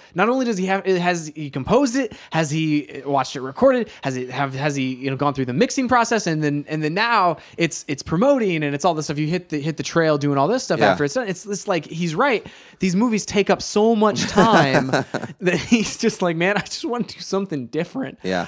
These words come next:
Speaker 1: I just wanna, I wanna do something different, 'cause we went right from, uh, right from the Dark Knight trilogy all the way, like, he went into, um, the next Nolan film, Interstellar, and then into this. I mean, he does a lot of stuff. He's constantly doing this.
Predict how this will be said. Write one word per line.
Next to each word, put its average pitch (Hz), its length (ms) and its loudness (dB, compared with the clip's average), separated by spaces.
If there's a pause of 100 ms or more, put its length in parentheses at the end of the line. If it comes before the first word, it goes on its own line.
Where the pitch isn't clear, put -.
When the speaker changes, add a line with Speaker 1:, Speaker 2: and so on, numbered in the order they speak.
Speaker 1:
I 180 60 0
just 190 100 -4
wanna, 202 200 4
I 185 100 2
wanna 196 200 2
do 190 120 -2
something 185 180 -2
different, 185 180 0
'cause 165 120 -4
we 175 60 0
went 190 160 0
right 156 360 2
from, 160 340 0
uh, 127 400 2
right 143 240 2
from 175 260 -2 (340)
the 139 300 2
Dark 147 240 2
Knight 165 160 0
trilogy 170 440 0
all 156 200 4
the 160 80 0
way, 156 260 0
like, 139 180 0
he 143 120 -2
went 147 160 0
into, 143 480 0
um, 120 580 -4 (160)
the 143 160 -2
next 135 220 -4
Nolan 147 180 0
film, 156 160 -2
Interstellar, 165 540 2
and 170 120 0
then 143 180 -2
into 139 320 -4
this. 208 220 0
I 180 40 -10
mean, 165 160 -2 (180)
he - 80 -2
does 240 140 2
a 196 60 2
lot 160 280 2
of 190 80 0
stuff. 233 200 0
He's 175 120 -2
constantly 175 720 -2
doing 185 320 0
this. 127 240 -4